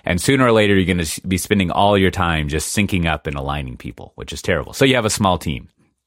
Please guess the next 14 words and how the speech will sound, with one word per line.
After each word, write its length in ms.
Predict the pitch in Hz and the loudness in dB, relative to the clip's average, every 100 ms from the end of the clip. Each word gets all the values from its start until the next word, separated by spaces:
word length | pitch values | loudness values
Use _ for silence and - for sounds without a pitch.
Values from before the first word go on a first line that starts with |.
| _ _ - - | _ _ -18 -10
So 220 | - 110 | 0 2
on 220 | 101 135 | 4 4
that 200 | 139 85 | 4 0
team, 380 | - 85 67 67 - - - - - - | -2 -4 -4 -6 -14 -20 -20 -20 -20 -6
uh, 280 | 80 78 71 98 | -2 -2 -2 0
then 260 | 131 147 | 2 4
what's 220 | 131 123 | 2 0
the 100 | 110 | -4
scope 380 | 98 - 117 110 | -4 2 2 4
of 100 | 101 | 2
responsibility 760 | 87 - 92 90 82 80 76 65 | 2 2 0 0 -2 0 0 -2
you 100 | 65 | -6
give 180 | 65 60 | -8 -10
them? 160 | 53 | -14